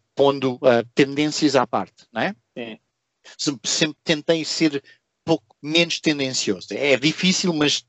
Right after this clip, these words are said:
Speaker 1: sempre
Speaker 2: É
Speaker 1: tive
Speaker 2: difícil.
Speaker 1: esta perspectiva. Pá, não quero ser tendencioso naquilo que tô, que estou a vender. Quero realmente dar a melhor solução ao cliente. Pá, e eu acredito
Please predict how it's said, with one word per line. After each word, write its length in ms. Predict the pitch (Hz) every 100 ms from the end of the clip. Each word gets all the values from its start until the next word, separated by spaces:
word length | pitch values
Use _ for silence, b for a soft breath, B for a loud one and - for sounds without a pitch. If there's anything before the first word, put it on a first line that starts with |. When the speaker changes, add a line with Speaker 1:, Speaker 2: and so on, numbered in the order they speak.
| _
Speaker 1:
sempre 320 | - 160 147
Speaker 2:
É 40 | -
Speaker 1:
tive 200 | 151 147
Speaker 2:
difícil. 280 | - 98 -
Speaker 1:
esta 220 | 151 -
perspectiva. 460 | 143 - - 117 107
Pá, 120 | 123
não 140 | 123 147
quero 220 | - 160
ser 140 | -
tendencioso 600 | - 147 143 - 151 135
naquilo 260 | 135 - 135
que 60 | _ _
tô, 160 | 135 - -
que 60 |
estou 220 | - -
a 40 | 123
vender. 380 | 117 107 87 - B B B
Quero 220 | - 135
realmente 540 | - 156 151 151 160 135
dar 200 | 139 139
a 60 |
melhor 260 | 127 131 127
solução 400 | - 127 - 123
ao 80 | 113
cliente. 300 | 110 101 - B B B
Pá, 180 | - - - b b
e 140 | 170
eu 140 | 208 233
acredito 760 | 208 - 185 196 208 - -